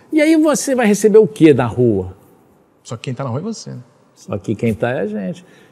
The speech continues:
Speaker 1: Eu quase, quase fui agredido. Só não fui porque tirei um pouco o ombro, que era até um crime de um, aqui na Barra.
Speaker 2: Na Barra?
Speaker 1: É. E o cara, filho do, quem morreu, não sabia.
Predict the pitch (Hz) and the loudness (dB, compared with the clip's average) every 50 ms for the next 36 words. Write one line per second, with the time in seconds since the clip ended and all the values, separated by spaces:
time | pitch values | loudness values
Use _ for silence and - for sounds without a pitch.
0 | _ - 117 131 151 170 202 190 - - 156 180 214 220 202 202 220 233 214 220 | _ 0 2 4 4 4 2 0 -2 -4 -2 0 0 0 0 0 0 -2 -4 -4
1 | - - 151 147 170 165 - 190 208 208 226 233 226 147 117 131 127 117 101 - | -4 -4 -4 -2 -4 -4 -4 -2 -2 0 0 0 -2 0 0 0 0 0 -2 -4
2 | - _ _ _ _ _ _ _ _ _ _ - 117 120 123 - - - 147 156 | -12 _ _ _ _ _ _ _ _ _ _ -4 -4 -4 -4 -6 -4 0 2 2
3 | 170 175 - 190 - - - 202 202 208 208 185 147 156 - - - - - - | 2 0 -2 -10 -12 -8 -2 0 2 2 2 0 -2 -6 -10 -16 -20 -20 -6 -2
4 | 143 135 139 147 143 120 - 147 143 127 - 143 131 127 147 165 175 175 202 202 | 2 4 4 4 2 2 2 2 2 2 2 2 2 2 2 0 -2 -2 -4 -6
5 | - - _ _ _ _ _ _ _ _ _ _ _ _ _ _ _ _ - 160 | -8 -10 _ _ _ _ _ _ _ _ _ _ _ _ _ _ _ _ -10 -8
6 | 156 143 - 185 220 240 233 - - 175 170 175 165 139 107 92 110 117 113 104 | -6 -4 -4 -2 -2 -4 -4 -2 0 0 0 2 0 -2 -2 -4 -2 -4 -4 -4
7 | 85 71 92 98 - 120 104 104 104 104 110 107 107 104 107 113 117 117 123 123 | -4 -8 -10 -8 -4 -4 -2 -2 -2 0 0 0 0 0 0 -2 -2 -4 -4 -6
8 | - - _ _ _ _ _ _ _ _ _ _ _ _ _ _ _ - - _ | -10 -16 _ _ _ _ _ _ _ _ _ _ _ _ _ _ _ -20 -20 _
9 | _ - 104 110 110 113 113 113 117 107 98 95 92 104 104 - _ _ _ _ | _ -14 -12 -12 -10 -10 -10 -10 -8 -8 -8 -8 -8 -8 -12 -16 _ _ _ _
10 | _ _ _ _ _ _ _ _ _ 180 180 160 - 101 107 104 104 107 110 113 | _ _ _ _ _ _ _ _ _ -20 -14 -12 -10 -6 -4 -2 0 2 2 2
11 | 117 117 120 113 - - 113 113 117 127 131 131 - - - - 110 92 98 107 | 2 2 0 0 -2 -2 -2 -2 -2 -2 -4 -6 -14 -20 -16 -14 -14 -12 -14 -14
12 | - - - - - - - - - - - - - 135 143 143 139 131 104 107 | -16 -16 -18 -18 -18 -20 -20 -20 -20 -20 -12 -4 2 2 4 6 6 4 4 2
13 | 104 95 87 85 87 98 101 101 _ - 117 107 110 113 113 101 104 117 127 139 | 0 -2 -4 -6 -10 -14 -18 -18 _ -10 -6 -4 -2 0 0 2 2 4 4 4
14 | 139 117 101 - - 120 101 95 104 110 127 147 156 | 2 0 -4 -6 -4 -6 -4 -4 -4 -4 -4 -4 -6